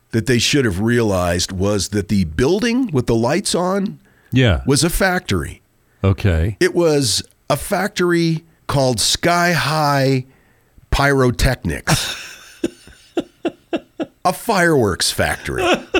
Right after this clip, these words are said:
Speaker 1: And even though the munitions bunker had been emptied out when the base was decommissioned, Sky,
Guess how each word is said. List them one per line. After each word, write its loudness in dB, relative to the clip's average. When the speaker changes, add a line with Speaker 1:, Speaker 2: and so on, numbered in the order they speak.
Speaker 1:
And 2
even 2
though 4
the 4
munitions 2
bunker 0
had 0
been 2
emptied 0
out -2
when 2
the 2
base 0
was 0
decommissioned, 0
Sky, -2